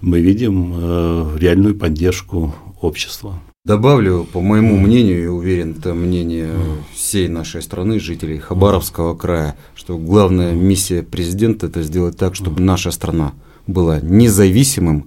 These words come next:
Speaker 2: развитым государством, в котором, опираясь на наши традиции, духовные ценности,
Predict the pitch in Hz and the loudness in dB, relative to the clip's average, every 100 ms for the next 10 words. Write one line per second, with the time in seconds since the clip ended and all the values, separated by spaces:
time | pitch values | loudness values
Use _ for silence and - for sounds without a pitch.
0 | - - 98 101 92 85 87 82 95 87 | -6 -2 2 2 2 0 -2 -2 -2 -4
1 | - 92 95 113 - 82 - 92 101 92 | -4 0 0 0 -2 -8 -4 -4 0 0
2 | 85 85 90 101 98 92 85 90 92 87 | -2 -4 -4 0 2 2 0 0 2 0
3 | - 73 - - - 98 101 104 - 87 | -4 -10 -14 -2 0 4 2 2 -2 -6
4 | 85 - - - 98 82 113 - 120 110 | -8 -18 -20 -16 -8 0 4 6 6 6
5 | 104 101 101 - - - 113 95 87 78 | 6 4 -2 -14 -12 -2 4 4 4 0
6 | - 82 | -6 -6